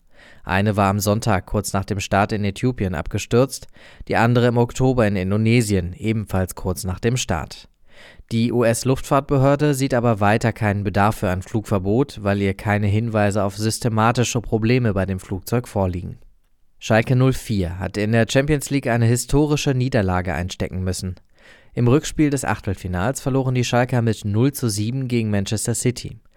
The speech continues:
Ausgerechnet der ehemalige Schalker Leroy Sané spielte dabei eine herausragende Rolle mit einem Tor und drei Vorlagen.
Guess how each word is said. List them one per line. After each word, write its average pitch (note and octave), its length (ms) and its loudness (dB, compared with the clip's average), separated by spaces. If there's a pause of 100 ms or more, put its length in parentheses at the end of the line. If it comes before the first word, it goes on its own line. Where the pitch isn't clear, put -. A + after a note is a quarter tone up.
(280)
Ausgerechnet G#2+ 640 0
der G#2 80 0
ehemalige G#2+ 460 0
Schalker A#2 360 2
Leroy G#2 280 2
Sané G2+ 440 0
spielte B2 320 -4
dabei G2+ 300 0
eine G2 240 -2
herausragende F#2 1000 -2
Rolle G#2+ 360 2
mit B2+ 260 -6
einem A#2+ 340 0
Tor G2+ 400 0
und B2 160 -4
drei F#2+ 240 0
Vorlagen. F#2 640 -2